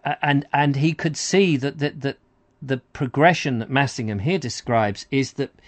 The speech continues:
everyone got carried away with it to the point that this was a way of making money, so that it wasn't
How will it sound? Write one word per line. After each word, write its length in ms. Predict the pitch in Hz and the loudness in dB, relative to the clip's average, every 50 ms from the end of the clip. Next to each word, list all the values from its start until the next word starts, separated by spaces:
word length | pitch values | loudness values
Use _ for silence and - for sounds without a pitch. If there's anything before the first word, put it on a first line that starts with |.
| - - - - _ _ _ _ _ - - | -20 -20 -20 -20 _ _ _ _ _ -4 -2
everyone 400 | 156 170 190 214 208 202 180 165 | 0 0 2 2 2 2 2 2
got 220 | 165 165 104 - | 0 -2 -4 -4
carried 380 | - - 170 175 160 151 143 147 | -4 0 2 2 2 2 2 2
away 340 | 143 131 151 170 190 190 | 0 2 2 2 2 2
with 160 | 175 147 120 104 | 0 0 -2 -2
it 380 | 98 107 127 - - - - _ - | -4 -6 -6 -10 -12 -18 -18 _ -10
to 120 | - 151 | -8 -6
the 120 | 135 143 139 | -6 -6 -6
point 300 | - - 165 156 143 - | -6 -4 -4 -4 -4 -4
that 120 | 143 143 | -6 -4
this 160 | 180 180 - | -4 -4 -4
was 120 | 220 170 170 | -4 -4 -4
a 40 | |
way 220 | 160 151 151 147 139 | 0 2 4 4 2
of 80 | 127 | 2
making 400 | 139 139 139 135 - 139 135 135 | 0 -2 -2 -2 -4 -4 -2 2
money, 340 | 147 165 170 147 120 101 95 | 4 4 4 4 2 -2 -4
so 160 | - - 143 | -4 -4 -4
that 160 | 135 143 - - | -4 -4 -4 -4
it 140 | 160 151 | -6 -2
wasn't 360 | - 202 214 - 247 185 - | 0 0 0 0 0 -4 -4